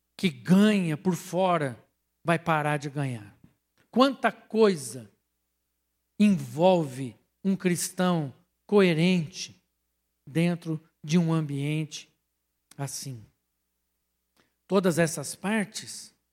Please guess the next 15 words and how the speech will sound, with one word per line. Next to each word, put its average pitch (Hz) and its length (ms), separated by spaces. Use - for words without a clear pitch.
são 170 280
partes 214 880
daquilo 170 520
que 254 440
somos. 110 840
E 226 80
aí 254 160
Jesus 247 380
resume. 262 760
Depois 302 480
de 262 80
falar 233 440
as 202 100
bem-aventuranças, 170 1400
né? 202 380